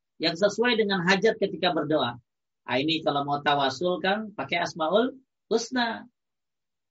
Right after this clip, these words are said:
Ya, jadi Bapak Ibu, kalau Anda pengen wasilah, mencari jalan, maka carilah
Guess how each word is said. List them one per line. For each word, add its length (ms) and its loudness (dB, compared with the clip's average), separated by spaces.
Ya, 480 0
jadi 400 4
Bapak 400 2
Ibu, 480 4
kalau 160 0
Anda 400 2
pengen 240 2
wasilah, 560 0
mencari 400 4
jalan, 720 4
maka 240 -2
carilah 400 2